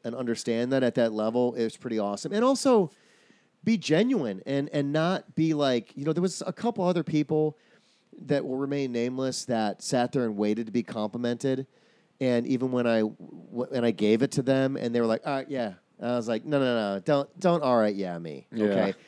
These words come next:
Speaker 1: I'm, I'm being, I'm being meaningful, and I'm being kind, and I'm not doing it to get anything back from you, but also don't dismiss me. Like, you, you, you are some sort of belle of the ball, like, you're some star here, 'cause it's not how you should roll. It's just not. But I will tell you,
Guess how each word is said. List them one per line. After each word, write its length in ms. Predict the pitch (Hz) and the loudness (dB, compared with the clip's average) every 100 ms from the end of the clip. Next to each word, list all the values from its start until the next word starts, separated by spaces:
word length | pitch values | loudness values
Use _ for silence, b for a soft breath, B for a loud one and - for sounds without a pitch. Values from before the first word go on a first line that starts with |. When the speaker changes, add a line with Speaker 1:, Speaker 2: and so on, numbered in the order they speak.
| b _ | b _
Speaker 1:
I'm, 220 | 151 165 160 | -2 -2 -2
I'm 100 | 143 | 0
being, 420 | 165 165 156 143 - | 2 4 2 -2 -6
I'm 240 | 127 131 | -4 -4
being 400 | 110 151 143 120 | -4 -2 -2 -2
meaningful, 680 | 127 156 175 - 117 101 104 - _ _ | 0 2 0 -2 -2 -2 -4 -10 _ _
and 120 | 120 | -6
I'm 80 | 131 | -2
being 200 | 127 123 | 0 -2
kind, 340 | - 151 131 117 | -2 -2 -2 -2
and 100 | 117 | -6
I'm 140 | 113 | -6
not 220 | 139 147 | -4 -6
doing 240 | 139 139 127 | -4 -6 -4
it 120 | 113 | -6
to 100 | 123 | -2
get 80 | 117 | 0
anything 240 | 110 104 | 0 -4
back 340 | 90 101 123 - | -4 -4 -4 -6
from 100 | 165 | -2
you, 260 | 170 175 b b b | 0 0 b b b
but 100 | - 135 | -2 0
also 360 | 131 - 120 | 0 0 -2
don't 280 | 104 113 101 | 0 -2 -2
dismiss 460 | 104 90 95 85 - | -4 -6 -6 -10 -10
me. 140 | 82 | -10
Like, 220 | 85 92 - | -8 -8 -6
you, 180 | 104 104 | -4 -4
you, 220 | 101 101 87 | -4 -6 -4
you 160 | 107 | -2
are 100 | 101 | -2
some 180 | 92 113 | -2 -6
sort 200 | 98 107 | -4 -4
of 120 | 95 - | -4 -4
belle 200 | 95 92 | -4 -4
of 80 | |
the 60 | 85 | -6
ball, 340 | 82 80 90 | -10 -10 -10
like, 200 | 90 92 - | -10 -8 -6
you're 100 | 98 | -8
some 160 | 98 | -8
star 340 | - - 98 95 | -10 -6 -4 -4
here, 220 | 92 85 | -8 -10
'cause 220 | - 95 | -12 -10
it's 160 | 101 - | -10 -6
not 180 | 110 98 | -8 -4
how 80 | |
you 100 | 98 | -6
should 220 | 92 101 85 | -6 -10 -8
roll. 240 | 78 76 b b | -8 -10 b b
It's 140 | - - | -12 -10
just 180 | 123 117 | -10 -2
not. 360 | 127 117 87 | 0 0 -4
But 120 | - 110 | -6 -4
I 60 | |
will 160 | 107 120 | -4 -4
tell 220 | - 214 | 2 2
you, 220 | 131 107 | 4 2